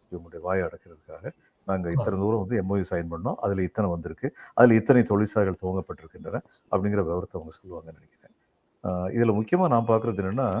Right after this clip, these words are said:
Speaker 1: ஒரு ஆடம்பரத்துக்காக ஒரு லட்சம் கோடி கொண்டு வந்துட்டேன், ரெண்டு லட்சம் கோடி கொண்டு வந்துட்டேன்னு சொல்லல. என்ன உண்மையிலேயே வந்து கொண்டு வந்திருக்காரோ அதை பத்தி பேசியிருக்காரு. ஆஹ், டாக்டர் அன்புமணி சொல்லியிருக்காரு, இது ஒரு ஃபெயில்டு விசிட். ஏன்னா எக்ஸ்பான்ஷன் ஸ்கீம், ஸ்கீம் எல்லாம் வந்து புதுசா கொண்டு வந்த மாதிரி பேசுறாங்கங்கிறாரு.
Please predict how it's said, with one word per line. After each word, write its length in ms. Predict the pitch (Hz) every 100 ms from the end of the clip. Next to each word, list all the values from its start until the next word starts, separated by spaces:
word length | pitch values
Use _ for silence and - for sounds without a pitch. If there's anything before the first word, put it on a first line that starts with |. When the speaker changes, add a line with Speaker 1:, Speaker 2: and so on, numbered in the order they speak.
| - _ _
Speaker 1:
ஒரு 120 | 113 110
ஆடம்பரத்துக்காக 720 | 123 175 160 151 135 139 131
ஒரு 160 | 117
லட்சம் 260 | 135 131 120
கோடி 200 | 120 117
கொண்டு 300 | 110 101 101
வந்துட்டேன், 300 | 95 104 104
ரெண்டு 180 | 95 98
லட்சம் 280 | 98 -
கோடி 100 | 107 -
கொண்டு 180 | 110 101
வந்துட்டேன்னு 360 | 90 104 95 -
சொல்லல. 280 | 87 78 78 _ _ _ _ -
என்ன 260 | 92 151
உண்மையிலேயே 480 | 156 104 113 120 143
வந்து 200 | 123 101
கொண்டு 260 | - 87 92
வந்திருக்காரோ 360 | 90 - 101
அதை 120 | 101
பத்தி 180 | 92 92
பேசியிருக்காரு. 580 | 92 82 - - 85 87 202 _ - _ _
ஆஹ், 160 | - 92
டாக்டர் 280 | 90 110 110
அன்புமணி 320 | 110 151 147 110
சொல்லியிருக்காரு, 400 | 117 110 117 117
இது 180 | 120 101
ஒரு 160 | 92 -
ஃபெயில்டு 240 | 104 113
விசிட். 380 | 90 - - - 107 _ _ _ -
ஏன்னா 180 | 117 113
எக்ஸ்பான்ஷன் 640 | 110 - 175 175 - 120
ஸ்கீம், 400 | - 107 101 101
ஸ்கீம் 260 | 92 123
எல்லாம் 220 | 113 113 107
வந்து 200 | 92 139 - -
புதுசா 360 | - 151 - 139
கொண்டு 220 | 104 101
வந்த 80 | 98
மாதிரி 180 | 101 95
பேசுறாங்கங்கிறாரு. 720 | 92 - 85 87 80 78 82